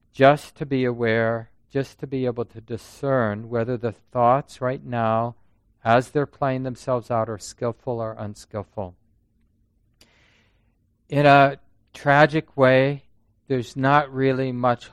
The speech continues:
hope for us human beings unless we can stabilize present moment awareness enough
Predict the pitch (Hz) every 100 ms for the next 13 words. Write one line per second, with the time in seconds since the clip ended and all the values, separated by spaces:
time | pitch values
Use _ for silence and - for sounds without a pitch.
0 | - 131 107 - _ _ _ _ _ -
1 | 123 107 - 120 113 107 107 110 120 139
2 | _ _ _ _ _ _ _ 120 117 123
3 | 135 - 143 - 117 - - 127 127 139
4 | 123 120 117 - 127 120 139 - 120 123
5 | 120 117 113 113 117 110 - 117 113 120
6 | 107 98